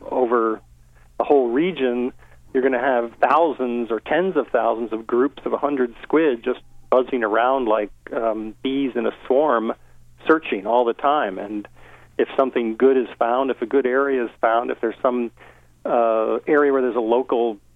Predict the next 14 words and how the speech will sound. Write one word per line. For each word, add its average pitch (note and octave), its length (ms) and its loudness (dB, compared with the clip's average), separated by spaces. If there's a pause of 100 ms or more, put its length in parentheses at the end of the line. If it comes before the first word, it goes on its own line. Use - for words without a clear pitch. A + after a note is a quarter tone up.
(180)
burst C#3 340 2
of - 120 -6
productivity, D#3 800 0
so - 60 -6
there's A#2 140 -2
a A2+ 40 -4
lot A2+ 160 2
of F#2+ 60 -12 (100)
food, E3+ 220 2
all B2+ 160 2
of A#2+ 60 -8
a C3 140 -8
sudden B2 260 -2
the G2+ 80 -12